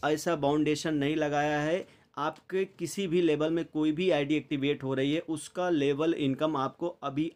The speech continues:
आ रहा है। आगे चल के जैसे ही गेम हमारा स्टार्ट होगा, एक रुपये प्रतिदिन हम लोग गेम खेलना स्टार्ट करेंगे, उस बेस पे हम लोग का लेवल इनकम आएगा। लेवल जितने भी हम डायरेक्ट किए रहेंगे, उस बेस पे हम लोग को उस दिन से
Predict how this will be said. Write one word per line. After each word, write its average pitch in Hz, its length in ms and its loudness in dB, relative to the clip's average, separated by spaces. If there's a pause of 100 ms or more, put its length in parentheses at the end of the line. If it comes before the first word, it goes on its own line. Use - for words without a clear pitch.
आ 131 160 -2
रहा 113 240 -4
है। 104 200 -8 (320)
आगे 156 280 0
चल 170 220 -2
के 170 180 -2
जैसे 151 300 0
ही 165 260 -2
गेम 139 320 -2
हमारा 135 360 -2
स्टार्ट 139 400 -6
होगा, 165 340 -4 (340)
एक 180 260 -2
रुपये 165 220 0
प्रतिदिन 156 480 -2
हम 147 120 0
लोग 147 160 0
गेम 139 220 0
खेलना 131 340 -2
स्टार्ट 127 380 -6
करेंगे, 170 520 -2 (360)
उस 208 360 -6 (100)
बेस 143 360 -4
पे 170 180 -2
हम 135 220 -2
लोग 147 200 -2
का 175 120 0
लेवल 151 500 4
इनकम 156 320 0
आएगा। 139 380 -2 (320)
लेवल 160 580 0 (160)
जितने 139 380 -6
भी 160 160 0
हम 151 200 -2
डायरेक्ट 131 320 0
किए 127 200 -4
रहेंगे, 127 340 -4 (100)
उस 151 220 -4
बेस 135 220 -2
पे 156 120 -8
हम 131 180 -4
लोग 131 160 -6
को 190 200 -4 (260)
उस 156 140 -4
दिन 135 220 -2
से 180 220 -4